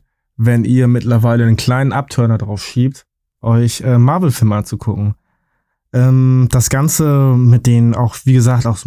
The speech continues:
was ich schon vorher erwähnt hatte. Erster Marvel-Film, der rauskam zweitausendacht, Iron Man, geile Grafik. Von, ähm, von Phase zu Phase, von Film zu Film, ab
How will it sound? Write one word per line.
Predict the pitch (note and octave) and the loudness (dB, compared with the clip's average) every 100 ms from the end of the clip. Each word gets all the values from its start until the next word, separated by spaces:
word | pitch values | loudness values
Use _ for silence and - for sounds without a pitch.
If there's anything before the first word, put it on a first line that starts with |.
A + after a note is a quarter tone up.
| A2+ - | -8 -4
was | A2+ | -4
ich | - | -2
schon | - A2+ | 0 0
vorher | - B2+ | 2 0
erwähnt | A2 G#2 G2+ | 0 2 2
hatte. | G2+ G#2 G2+ - _ _ _ _ _ _ | 2 0 -2 -6 _ _ _ _ _ _
Erster | - B2 A#2+ A#2+ | -4 -2 0 0
Marvel-Film, | A2+ A#2+ C3 C3 - A#2+ | 2 2 2 0 2 2
der | A#2 | 2
rauskam | A2 A#2+ - A#2 | 0 -2 -2 -2
zweitausendacht, | G#2+ - A2 A2+ A2+ G2+ A2+ - - _ _ _ _ - | 0 -2 0 2 2 0 -2 -4 -14 _ _ _ _ -8
Iron | A2+ A#2+ A#2 | -2 0 2
Man, | A#2 A2 A2+ _ _ _ - - | 2 0 -2 _ _ _ -20 -12
geile | - A#2+ A#2+ A#2+ A#2 | -8 -2 0 2 2
Grafik. | G2+ - G#2+ G#2 G2+ G2+ _ _ _ _ _ _ | 0 -2 -4 -4 -8 -12 _ _ _ _ _ _
Von, | - C#3 C#3 D3 _ - | -4 -2 -2 -4 _ -4
ähm, | D#3 C#3 D3 C#3+ B2+ B2 B2+ A#2+ | 0 2 2 2 4 4 2 -2
von | - B2+ | 0 0
Phase | - C3 D3+ F3 D#3+ D3 | 0 -2 -2 0 -2 -2
zu | - | -2
Phase, | B2 - B2+ C3 C#3 C#3 C#3+ C#3+ - _ _ - | 0 2 2 2 0 0 0 -2 -6 _ _ -12
von | - B2 | 0 0
Film | - E3 F#3+ | 2 0 0
zu | F#3+ - | -2 -2
Film, | C3+ F3 F3 D#3+ F#3 - _ _ _ - | -2 0 0 0 -2 -6 _ _ _ -8
ab | F#3 F#3 | -6 -6